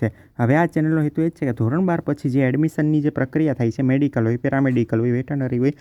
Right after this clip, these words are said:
તો એની સંપૂર્ણ માહિતી આપવા માટેની આ ચેનલ બનાવવામાં આવી છે. અને એડમિશન રિલેટેડ અપડેટ માટે તમારે લોકોને અમારા WhatsApp ગ્રુપમાં જોડાવવું હોય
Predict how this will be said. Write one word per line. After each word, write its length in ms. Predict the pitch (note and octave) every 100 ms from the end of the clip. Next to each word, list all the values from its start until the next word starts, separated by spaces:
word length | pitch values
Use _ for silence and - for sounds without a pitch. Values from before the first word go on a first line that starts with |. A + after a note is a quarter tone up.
| - -
તો 60 | D3
એની 80 |
સંપૂર્ણ 440 | C3 B2 A#2+ E3 E3+
માહિતી 360 | D#3 D3 C#3+
આપવા 260 | C#3 C3+ C#3+
માટેની 380 | C3 B2 B2 B2+
આ 120 | C#3
ચેનલ 280 | C#3 D3+ D3+
બનાવવામાં 520 | B2 G#2+ G#2+ G#2+ E3+ - - -
આવી 200 | C3 A2+
છે. 200 | - G2+ _ -
અને 140 | B2
એડમિશન 420 | B2+ D#3+ F3 F3
રિલેટેડ 360 | C3 D3 D#3+ C#3
અપડેટ 280 | C#3+ E3 D#3+
માટે 240 | C3 B2+
તમારે 320 | C3 C3 D#3
લોકોને 340 | D#3+ D3 C3+ B2+
અમારા 260 | B2 B2 A#2+
WhatsApp 280 | B2+ - D3
ગ્રુપમાં 240 | C#3 C3
જોડાવવું 300 | A2+ D#3 E3
હોય 140 | B2